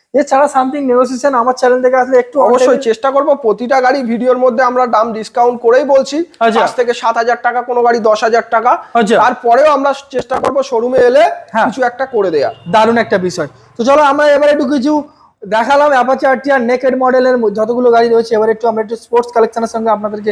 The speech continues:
Speaker 1: একটু ভিজিট করাই। তো এখানে একটা Yamaha আর ওয়ান ফাইভ ডার্ক নাইট এডিশনের সঙ্গে রয়েছে, এস মডেলের গাড়ি। তো দাদা, এত সুন্দর কন্ডিশনের গাড়ি, কি দাম রেখেছেন বলুন দাদা?
Speaker 2: তিন থেকে চার মাস বয়স।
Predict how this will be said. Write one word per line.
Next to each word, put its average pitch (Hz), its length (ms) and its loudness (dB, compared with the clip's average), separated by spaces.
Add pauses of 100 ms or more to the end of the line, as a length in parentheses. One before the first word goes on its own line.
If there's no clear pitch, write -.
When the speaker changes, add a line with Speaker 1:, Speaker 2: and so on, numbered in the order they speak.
(400)
Speaker 1:
একটু 220 120 2
ভিজিট 202 280 2
করাই। 262 260 2 (320)
তো 240 80 0
এখানে 277 200 2
একটা 294 140 2 (180)
Yamaha 262 280 2
আর 269 220 2
ওয়ান 285 200 0
ফাইভ 294 300 2 (120)
ডার্ক 254 220 0
নাইট 277 160 -2
এডিশনের 262 460 -2
সঙ্গে 262 300 0
রয়েছে, 269 280 2 (460)
এস 277 200 2 (100)
মডেলের 254 340 0
গাড়ি। 156 180 -2 (920)
তো 247 80 0
দাদা, 262 220 4
এত 262 160 2
সুন্দর 302 260 -2
কন্ডিশনের 285 380 0
গাড়ি, 294 160 2
কি 294 120 -4
দাম 277 180 0
রেখেছেন 285 280 0
বলুন 262 220 -2
দাদা? 160 240 -4 (200)
Speaker 2:
তিন 269 180 -2
থেকে 294 240 2
চার 233 240 0
মাস 240 220 0
বয়স। 156 280 0